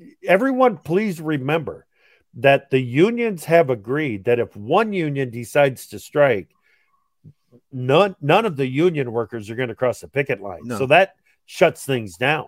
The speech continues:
Speaker 1: This
Speaker 2: Yeah.
Speaker 1: is, <laughs> we are right on the edge of some serious issues.
Speaker 2: Yeah, well, they, that's leverage.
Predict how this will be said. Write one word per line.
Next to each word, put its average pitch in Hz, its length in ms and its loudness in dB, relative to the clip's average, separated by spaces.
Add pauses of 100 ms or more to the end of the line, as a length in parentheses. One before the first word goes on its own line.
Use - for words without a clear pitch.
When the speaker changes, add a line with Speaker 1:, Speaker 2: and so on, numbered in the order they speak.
(140)
Speaker 1:
This 120 380 0
Speaker 2:
Yeah. 160 80 -4
Speaker 1:
is, 113 260 -10 (720)
<laughs> - 80 -16 (920)
we 240 260 0
are 147 160 2
right 160 340 2
on 160 140 0
the 113 220 -8
edge 202 420 0 (580)
of 143 320 6 (140)
some 127 280 -8
serious 147 500 -4
issues. - 460 -12 (140)
Speaker 2:
Yeah, 143 220 2 (100)
well, 160 280 6
they, 170 180 2
that's 151 400 0
leverage. 120 720 0